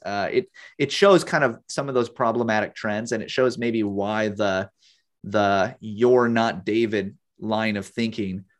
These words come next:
was so impactful for many of us and important, because it did return to maybe a more Christocentric reading of the text.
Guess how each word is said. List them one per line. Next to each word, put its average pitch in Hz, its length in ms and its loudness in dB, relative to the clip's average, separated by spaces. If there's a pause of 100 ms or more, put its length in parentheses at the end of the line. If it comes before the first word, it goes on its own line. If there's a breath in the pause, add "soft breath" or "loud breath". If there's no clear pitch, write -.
(140)
was 107 280 0
so 110 600 2
impactful 123 640 -4
for 117 100 -8
many 98 260 -4
of 92 120 -6
us - 260 -4 (320)
and 110 160 -2
important, 107 580 -2 (100)
because 110 540 0
it 101 140 -6
did 123 180 4
return 110 760 -6 (280)
to 120 80 -4
maybe 110 280 -2
a 101 60 -2
more 104 580 -2
Christocentric 98 800 -6
reading 92 320 -6
of 87 140 -10
the - 60 -14
text. - 460 -10